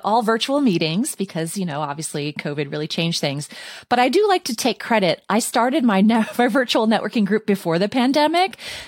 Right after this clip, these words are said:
a few months before the pandemic, because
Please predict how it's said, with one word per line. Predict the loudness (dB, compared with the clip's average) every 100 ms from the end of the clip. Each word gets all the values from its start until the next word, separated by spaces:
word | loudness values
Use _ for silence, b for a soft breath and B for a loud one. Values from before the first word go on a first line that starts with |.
| B
a | -4
few | -2 2 4
months | 4 2
before | -2 -2 -2
the | -2
pandemic, | 0 0 0 0 0 -2 -4 -8
because | -6 -4 0 0